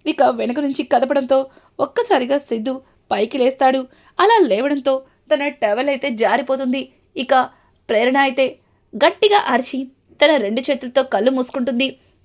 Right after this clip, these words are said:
ఇంకా సిద్ధు అయితే ఒక్కసారిగా టవల్ని సర్దుకొని, "ఏయ్, లోపలికొచ్చేటప్పుడు నా పర్మిషన్ తీసుకోకుండా వచ్చేస్తావా అసలు?" అని చెప్పి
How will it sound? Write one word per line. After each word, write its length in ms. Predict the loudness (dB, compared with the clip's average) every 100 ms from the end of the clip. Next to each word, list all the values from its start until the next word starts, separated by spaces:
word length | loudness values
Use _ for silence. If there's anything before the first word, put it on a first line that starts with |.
| -6
ఇంకా 340 | 0 2 0 -2 _ _
సిద్ధు 340 | -6 -4 2 2
అయితే 360 | 4 0 -6 _ _ -4
ఒక్కసారిగా 560 | -2 0 0 0 0
టవల్ని 400 | -2 -2 -2 -4
సర్దుకొని, 520 | -2 -4 -2 -2 -4 -6 _ -2
"ఏయ్, 220 | 2 2 -2 _ _ -8
లోపలికొచ్చేటప్పుడు 880 | -2 -2 0 0 -2 0 -2 2 2 0 _ _ -2
నా 120 | 0 2
పర్మిషన్ 400 | 4 4 4 2
తీసుకోకుండా 580 | 0 -4 -2 2 2 0 _ _
వచ్చేస్తావా 580 | -4 0 0 0 0 0 -2 _ _ -6
అసలు?" 380 | 0 2 2 0 -12 -2
అని 100 | -2
చెప్పి 340 | 0 -2 -2